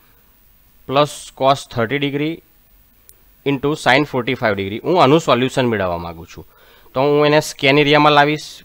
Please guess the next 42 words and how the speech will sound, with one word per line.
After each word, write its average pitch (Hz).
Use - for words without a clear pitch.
પછી -
આ 120
બટન 131
પર 135
ક્લિક 131
કરીશ 147
એટલે 110
એ 131
સ્કેન -
થઈ 139
રહ્યો 147
છે 147
અને 101
સ્કેન 120
થઈ 135
ગયો 139
છે 143
અને -
તમે 127
જોઈ 131
શકો 131
છો 120
કે 123
એનું 123
સાદું 113
રૂપ 120
આવી 95
ગયું 87
છે. -
મેં 117
એવું 180
કહ્યું 139
પણ 170
નથી 165
કે 156
આનું 156
સાદું 131
રૂપ 143
આપો, 139
તેમ 131
છતાં 151
આ 135